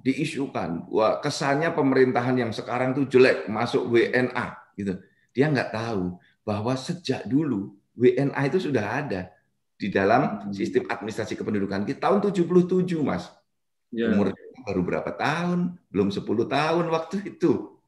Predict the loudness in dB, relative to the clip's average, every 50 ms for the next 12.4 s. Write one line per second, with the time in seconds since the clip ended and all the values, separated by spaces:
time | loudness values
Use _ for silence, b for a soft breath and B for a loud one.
0 | _ _ _ _ _ _ _ _ _ _ _ _ _ _ _ _ _ _ _ _
1 | -6 -2 -2 0 0 0 0 -2 -2 -2 0 2 4 4 2 2 -2 -12 -18 _
2 | _ _ -2 -2 0 0 0 0 0 0 0 0 0 0 0 0 0 0 -2 -4
3 | -2 -2 0 0 0 0 0 0 0 0 0 0 0 0 -2 -4 -6 -6 -4 -4
4 | -2 -2 -2 -2 -2 -4 -4 -4 -2 -2 -2 -2 -2 -2 -2 -2 -2 0 0 0
5 | 0 0 0 0 0 0 0 0 0 -2 -2 -2 -2 -4 -2 -4 -4 -2 0 0
6 | 2 2 2 0 0 -2 -2 -2 -2 0 0 0 -2 -2 -2 0 0 0 2 0
7 | 0 -2 -2 -2 -2 0 0 0 -2 -6 -6 -6 -4 -4 -2 -2 -2 -2 -2 -2
8 | -4 -6 -6 -10 -14 -20 b b b b b b b -2 -2 -2 -2 -2 -2 -2
9 | 0 2 2 2 0 0 -2 -6 -8 -16 -20 _ -2 0 0 0 0 0 0 0
10 | 2 2 2 0 0 0 -2 -2 0 0 0 0 -2 -2 -4 -2 -2 -2 -2 -4
11 | -6 -6 -6 -6 -6 -6 -6 -6 -6 -2 0 0 0 2 2 2 2 0 -2 B
12 | B B B B B B B